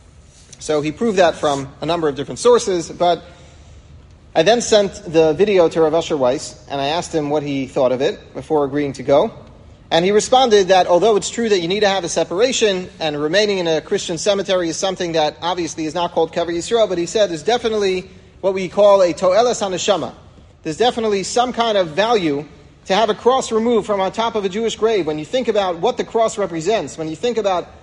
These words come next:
how much Jewish blood was spilled on the cross, and about our difficult relationship with the cross over so many thousands of years, so then he said there would definitely be a To'eles HaNeshama. He then proceeded to tell me a story about a Rav in Costa Rica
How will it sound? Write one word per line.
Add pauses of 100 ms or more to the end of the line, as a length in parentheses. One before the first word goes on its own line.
(140)
how
much
Jewish
blood
was
spilled
on
the
cross, (340)
and
about
our
difficult
relationship
with
the
cross
over
so
many
thousands
of
years, (640)
so
then (480)
he
said
there
would
definitely
be
a
To'eles
HaNeshama.
He
then
proceeded
to
tell
me
a
story (420)
about
a
Rav
in
Costa
Rica